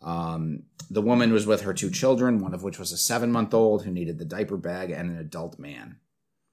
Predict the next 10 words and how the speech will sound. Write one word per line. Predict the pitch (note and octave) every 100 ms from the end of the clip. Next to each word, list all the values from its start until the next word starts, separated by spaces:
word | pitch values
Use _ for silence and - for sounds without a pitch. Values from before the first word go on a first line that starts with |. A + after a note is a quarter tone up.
| _ _ _ _ _ _ _
So, | - C#2 C#2 - _
uh, | E2+ E2
that | G#2
was | A2 -
three | - A#2+
days | G#2+ G#2 G#2 F2+
after | - G2 - F#2+
the |
park | E2+ F#2+ E2+ -
opened. | G#2+ G#2+ G#2+ G#2